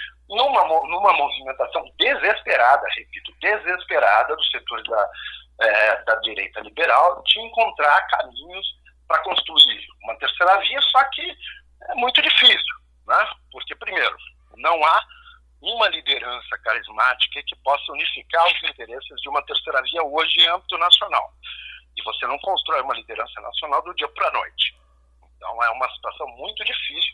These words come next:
porque a eleição se aproxima e não há um nome de consenso muito longe disso. Segundo elemento é que a direita liberal perdeu a bandeira. Não há mais o que apresentar para o país do ponto de vista,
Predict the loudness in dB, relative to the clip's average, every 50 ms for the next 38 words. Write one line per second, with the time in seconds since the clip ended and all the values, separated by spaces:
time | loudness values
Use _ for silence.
0 | -8 _ -20 -16 -14 -10 -6 -2 0 0 2 0 0 -4 -6 -12 -16 -14 -16 -12
1 | -8 -4 -4 -2 0 0 0 0 2 -2 -2 -2 -2 -4 -6 -12 -20 -20 _ _
2 | _ -16 -4 -2 0 2 2 4 6 4 4 4 0 0 0 0 0 -2 -6 -10
3 | -10 -10 -18 _ -10 -10 -10 -10 -12 -8 -4 -2 0 -2 -2 -4 -6 -10 -10 -8
4 | -8 -8 -4 -2 -2 0 0 0 0 0 -2 -2 -2 -6 -6 -8 _ _ _ _
5 | _ -20 _ _ _ _ _ _ _ _ _ _ _ -14 -14 -6 -2 -2 -2 -2
6 | -2 -6 -8 -8 -6 -4 -4 -4 -6 -8 -12 -14 _ -4 -2 -2 -2 -2 _ _
7 | _ -16 -16 -16 -16 -18 -20 -20 _ _ _ -8 -8 -6 -2 -2 0 2 2 0
8 | 0 -2 -4 -6 -8 -10 -10 -12 -14 -10 -2 0 2 2 2 0 -2 -4 -4 -4
9 | -4 0 -2 -2 0 2 2 2 0 -2 -6 -4 -6 -4 -4 -4 -4 -4 -8 -12
10 | -18 -20 -20 -20 -20 -6 -2 0 2 4 4 4 4 4 2 0 0 0 -2 -6
11 | -10 -20 -20 -20 -20 _ -14 -4 -4 -4 -4 -4 -8 -8 -8 -10 -14 -4 -6 -6
12 | -6 -6 -20 _ -14 -14 -14 -12 -12 -14 -14 -14 -18 -20 -20 -20 -20 -20 -20 -20
13 | -20 _ -6 -6 -6 -2 -4 -4 -4 -4 -6 -6 -4 -4 -6 -6 -6 -4 -2 0
14 | 0 -2